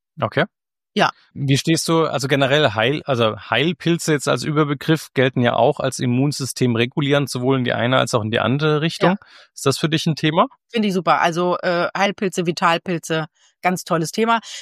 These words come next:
Speaker 2: Ist in Deutschland irgendwie noch nicht so richtig angekommen. Ähm, es gibt ja immer mehr Firmen, die das machen. Ähm, aber super Thema, weil's eben auch so schön, weil's eben nicht wie Medikamente so buff in die eine Richtung, weil du schon sagst, es balanciert so aus, ne? Was zu viel ist, wird
Speaker 1: Mhm.
Speaker 2: so ein bisschen runtergedrückt, was zu wenig ist, wird hochgeholt.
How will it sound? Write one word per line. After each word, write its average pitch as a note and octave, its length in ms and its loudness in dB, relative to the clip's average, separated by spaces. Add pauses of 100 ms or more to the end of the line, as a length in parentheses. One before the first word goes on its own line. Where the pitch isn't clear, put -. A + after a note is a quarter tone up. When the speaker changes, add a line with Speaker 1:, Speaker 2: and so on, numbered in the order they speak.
Speaker 2:
Ist G3 120 0
in G#3+ 80 2
Deutschland G#3+ 420 0
irgendwie A3 280 0
noch G#3 160 2
nicht A3 280 -2
so B3+ 220 -2
richtig D4 420 -4
angekommen. B3+ 640 0 (120)
Ähm, G3 340 0
es - 100 -16
gibt G3+ 160 -6
ja - 80 2
immer G#3 180 0
mehr G3+ 180 0
Firmen, G#3+ 400 -2
die G3 80 -2
das G3 160 -2
machen. A#3 300 0 (640)
Ähm, F#3 380 0
aber F3 500 2
super G3 300 0
Thema, F#3 420 2
weil's E3+ 240 2
eben E3 240 -2
auch D#3 200 0
so - 120 -6
schön, E3 580 -2 (340)
weil's F#3+ 160 0
eben G3 260 0
nicht C4 260 0
wie A3+ 120 2
Medikamente G3+ 720 0
so E3 120 2
buff D3+ 600 -2
in G3 100 -2
die F3 120 0
eine F#3 300 2
Richtung, C4+ 360 -4
weil G#3 160 2
du F#3+ 200 -2
schon F#3+ 200 -2
sagst, G#3+ 180 0
es G3 80 -6
balanciert G3+ 600 -2
so F3+ 100 0
aus, C3 260 2
ne? A#3+ 160 2
Was A3+ 180 -2
zu G3+ 100 -4
viel C#4 260 0
ist, B3 180 -2
wird F#3 120 -2
Speaker 1:
Mhm. - 20 -12
Speaker 2:
so F3+ 120 -2
ein E3+ 60 -2
bisschen D#3+ 280 -4
runtergedrückt, A3 520 -2
was E3 120 -6
zu D#3+ 160 -10
wenig F#3 220 -2
ist, C#3+ 140 -8
wird - 140 -12
hochgeholt. E3+ 340 -2